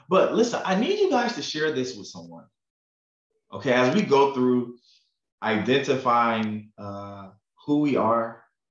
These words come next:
being able to lead effectively, okay? So listen, until next week, 'cause this is gonna be a good one, right? Until next week, uh, I thank you all for listening.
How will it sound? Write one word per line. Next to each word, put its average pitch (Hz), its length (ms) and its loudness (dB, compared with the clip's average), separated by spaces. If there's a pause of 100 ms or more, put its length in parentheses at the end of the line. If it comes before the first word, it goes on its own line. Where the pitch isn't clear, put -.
(720)
being 156 160 2
able 139 180 2
to 120 120 -8
lead 120 220 -2
effectively, 117 760 -4 (680)
okay? 113 540 0 (500)
So - 160 0
listen, 135 360 4 (560)
until 403 340 4
next 165 260 2
week, - 300 0 (440)
'cause 127 120 -4
this 175 160 -4
is - 80 -4
gonna 220 160 6
be 170 120 4
a 113 100 2
good 123 160 0
one, - 160 -12 (180)
right? 110 300 -4 (760)
Until 220 280 0
next 175 280 2
week, 147 300 0 (400)
uh, 110 260 0
I 107 40 -6
thank 165 200 2
you 175 140 0
all 160 120 6
for 131 120 -2
listening. 131 680 -4